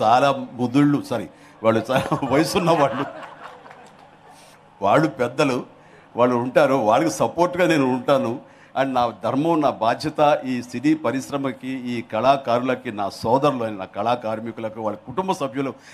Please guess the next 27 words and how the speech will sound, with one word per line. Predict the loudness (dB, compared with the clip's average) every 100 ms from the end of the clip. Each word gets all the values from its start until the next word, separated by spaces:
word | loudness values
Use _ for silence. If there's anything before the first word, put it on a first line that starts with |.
| -8
నా | 2 2
కుటుంబ | 2 -4 -4
సభ్యులు | 0 2 2
అనుకుని | 0 0 -4
నేను | -4 -2
ఎప్పుడు | -4 -4 0 2
వాళ్ళకి | 2 2 -2
చేదోడు | 0 2
వాదోడుగా | 2 2 2 -2
ఉంటాను. | -6 -8 -10 -12 -20 -6 -2
ఎప్పుడు | 0 -2 0
ఏ | 2 2
కష్టం | 0 -6 -2
వచ్చినా | -4 -2 -2
సరే | -2
ఖచ్చితంగా | -2 -6 -8 -6 -4 -2
ఉంటాను. | -2 -4 -4 -20 -20 -2
భగవంతుడు | 2 2 0 -2 -2
నేను | -2 -2
కోరుకున్న | -2 -2 2 2
దానికంటే | 4 2 0 -2 0
ఇప్పుడు | -2 -4 -2
ఎక్కువే | -2 -2 -2 2 2
ఇచ్చాడు | -2 0 2
నాకు. | 2 0 2
ఆ | 0
ఎక్కువ | 0 0 2 2